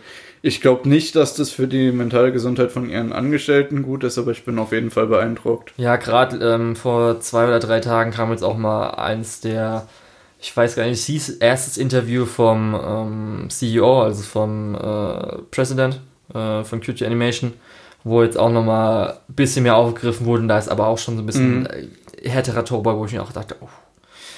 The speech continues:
Speaker 2: Aber dafür, dass sie jetzt wirklich nur drei Monate verschoben haben, um den, ähm, neuen Violet Evergarden-Film im März oder so rauszubringen,
Speaker 1: Ja.
Speaker 2: muss ich schon sagen, ist echt Respekt. Und ich hoffe, das hilft ihnen auch in ihrem Heilungsprozess.
Speaker 1: Mhm.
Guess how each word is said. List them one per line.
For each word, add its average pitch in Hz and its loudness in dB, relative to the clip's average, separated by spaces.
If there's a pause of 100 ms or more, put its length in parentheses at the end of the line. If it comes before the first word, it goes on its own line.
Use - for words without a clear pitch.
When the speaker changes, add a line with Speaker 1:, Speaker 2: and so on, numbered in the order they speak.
(240)
Speaker 2:
Aber 120 2
dafür, 139 2
dass 131 2
sie 131 -2
jetzt - -4
wirklich 151 0
nur 175 4
drei 135 2
Monate 135 -2
verschoben 123 -4
haben, 113 0
um 110 -4
den, 110 -4
ähm, 110 -6
neuen 113 -2
Violet 113 2
Evergarden-Film 113 0
im 110 -6
März 117 -2
oder 110 -4
so 110 -6
rauszubringen, 120 0
Speaker 1:
Ja. 113 6
Speaker 2:
muss 117 4
ich - -6
schon 113 0
sagen, 113 0
ist 104 -8
echt - -6 (760)
Respekt. - 0
Und 131 4
ich 120 -6
hoffe, 170 4
das - -4 (280)
hilft 185 0
ihnen 180 0
auch 165 2
in 156 -6
ihrem 143 -2
Heilungsprozess. 147 0
Speaker 1:
Mhm. 131 0